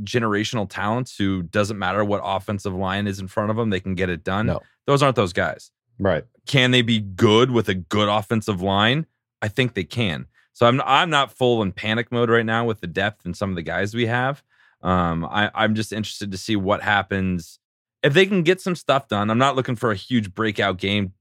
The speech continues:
Speaker 1: today, but if they can get some stuff done and work themselves into a place where they're ready to run behind some legit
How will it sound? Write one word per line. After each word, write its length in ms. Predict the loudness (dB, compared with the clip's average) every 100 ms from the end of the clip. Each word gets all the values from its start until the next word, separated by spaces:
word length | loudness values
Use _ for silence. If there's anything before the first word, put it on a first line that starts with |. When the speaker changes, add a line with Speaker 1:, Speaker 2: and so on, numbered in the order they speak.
| _
Speaker 1:
today, 480 | -2 2 2 0 -6 _ _ _ _
but 220 | 4 4
if 100 | 2
they 140 | 0
can 160 | 0 0
get 240 | 0 0
some 120 | -2 -6
stuff 280 | 0 -2 2
done 300 | 0 2 0
and 280 | 0 -2 2
work 260 | 2 2
themselves 400 | -2 -2 0 -2
into 160 | -2 -2
a 60 | -2
place 320 | -2 -2 -2
where 80 | -4
they're 120 | 0
ready 280 | 2 2 0
to 80 |
run 200 | 0 0
behind 300 | 0 -2 -4
some 160 | -4 -6
legit 480 | -6 -4 -2 -2